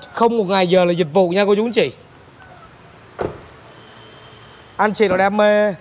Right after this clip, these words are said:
cái đẹp thì alo cho em. Một người em trai chốt rồi. Đó là quay cho bà con, ờ, biết những mẫu xe là đã chốt và những mẫu xe còn lại bên, bên chi nhánh ba bên em thôi. Anh chị đăng ký kênh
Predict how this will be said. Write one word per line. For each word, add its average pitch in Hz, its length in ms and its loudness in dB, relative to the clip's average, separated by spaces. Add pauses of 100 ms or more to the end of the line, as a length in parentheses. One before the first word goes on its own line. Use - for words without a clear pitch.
(360)
cái 240 120 2
đẹp 208 240 0
thì 180 80 0
alo 190 280 2
cho 190 120 -2
em. 190 160 0 (1400)
Một 196 140 2
người 196 120 2
em 196 220 0
trai 202 240 0
chốt 226 260 2
rồi. 196 120 -2 (720)
Đó 170 120 -2
là 190 60 0
quay 190 240 2
cho 190 160 0
bà 180 80 0
con, 180 260 0
ờ, 180 200 -2 (380)
biết 220 300 -2
những 180 220 -4
mẫu 175 180 0
xe 196 160 0
là 175 80 0
đã 147 120 -2
chốt 214 320 2
và 190 100 0
những 160 220 -4
mẫu 170 140 0
xe 185 180 0
còn 160 200 -2
lại 156 200 -2
bên, 175 340 0 (420)
bên 180 120 0
chi 190 140 -6
nhánh 208 160 -2
ba 196 160 2
bên 185 100 -4
em 180 160 -2
thôi. 180 180 0 (420)
Anh 190 160 0
chị 175 180 0
đăng 185 180 -2
ký 208 140 0
kênh 214 260 0